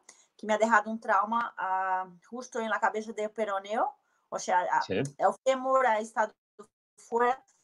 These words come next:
Speaker 1: como un poco raro y, ah, al volver a entrenar, bueno, he pasado, he estado con las muletas tres días, después, eh, despacio he volvido a, a, a poder a caminar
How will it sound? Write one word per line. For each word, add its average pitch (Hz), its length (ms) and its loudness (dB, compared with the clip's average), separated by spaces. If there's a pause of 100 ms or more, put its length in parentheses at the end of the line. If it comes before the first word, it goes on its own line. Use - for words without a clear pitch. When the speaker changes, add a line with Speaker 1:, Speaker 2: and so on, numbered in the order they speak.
(120)
Speaker 1:
como 208 260 0
un 214 80 -14
poco 226 260 -2
raro 214 400 0 (380)
y, 214 240 -6
ah, - 240 0
al 196 240 4
volver 233 420 -4
a 226 80 0
entrenar, 226 540 -4
bueno, 214 240 -4
he - 60 -10
pasado, 208 680 -4 (120)
he 202 60 -2
estado 220 360 -2
con 220 220 0
las 214 200 2
muletas 226 720 0
tres 202 360 -16
días, 226 440 4
después, 214 580 -10 (420)
eh, 185 240 -2
despacio 220 580 0
he - 40 4
volvido 214 360 0
a, 196 220 2
a, 170 500 -2 (460)
a - 80 -10
poder 202 320 -2
a 196 100 2
caminar 202 500 0